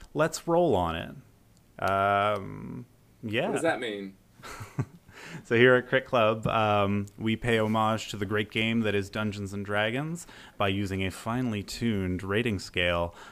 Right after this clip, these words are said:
Speaker 1: uh, of one to twenty. It allows us to really properly capture how a film made us feel and honor the dragon gods,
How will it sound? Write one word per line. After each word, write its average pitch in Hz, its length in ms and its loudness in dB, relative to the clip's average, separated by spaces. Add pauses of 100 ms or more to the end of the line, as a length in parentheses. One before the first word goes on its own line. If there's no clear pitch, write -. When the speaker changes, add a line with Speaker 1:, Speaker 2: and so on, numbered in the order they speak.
(120)
Speaker 1:
uh, 92 320 -2 (320)
of 90 380 -8
one 104 280 -2
to 110 100 -6
twenty. 98 480 -4 (120)
It 165 80 -4
allows 151 320 0
us 131 220 -4
to 110 520 -4
really 143 380 -2
properly 92 500 0
capture 92 360 -4
how 90 160 -4
a 90 40 -6
film 90 300 -6
made 87 160 -4
us 90 140 -6
feel 90 300 -4
and 95 320 -8
honor 107 320 -6
the 113 100 -10
dragon 120 360 -4
gods, 90 640 -2